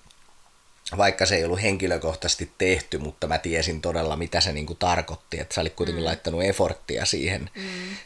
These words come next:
Speaker 1: sä olit miettinyt sitä ja se oli merkinnyt oikeasti jotain.
Speaker 2: Mm.
Speaker 1: Niin mulla on vieläkin ne post-it notit jossain tallessa, että mä en oo
Speaker 2: Mm.
Speaker 1: kyllä mitään heittänyt,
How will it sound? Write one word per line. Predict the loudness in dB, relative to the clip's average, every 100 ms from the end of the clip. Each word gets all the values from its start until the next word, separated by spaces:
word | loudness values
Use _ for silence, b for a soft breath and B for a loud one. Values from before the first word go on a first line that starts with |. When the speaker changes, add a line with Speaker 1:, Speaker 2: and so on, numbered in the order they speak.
| -6
Speaker 1:
sä | -4
olit | -2
miettinyt | 2 4 2 0 -4 -2 -2
sitä | -2 -2 -4
ja | -4
se | -2 -2
oli | 0
merkinnyt | 4 4 4 0 -4 -4
oikeasti | -4 -4 -2 -2 -2 -2
jotain. | -2 -2 -4 -4 -4
Speaker 2:
Mm. | -6 B B B B B B B -16
Speaker 1:
Niin | -10 -8 -10 -14 -20 -20 -6
mulla | 2 2
on | 6
vieläkin | 6 6 4 2 4
ne | 2
post-it | 2 0 -2 -6
notit | -4 -4 -4 -2
jossain | 2 4 4 2
tallessa, | 4 4 4 2 2 0
että | -2 -4
mä | -4 -2
en | -2
oo |
Speaker 2:
Mm. | -4
Speaker 1:
kyllä | -2
mitään | -2 0 0 2
heittänyt, | 0 -2 -6 -8 -8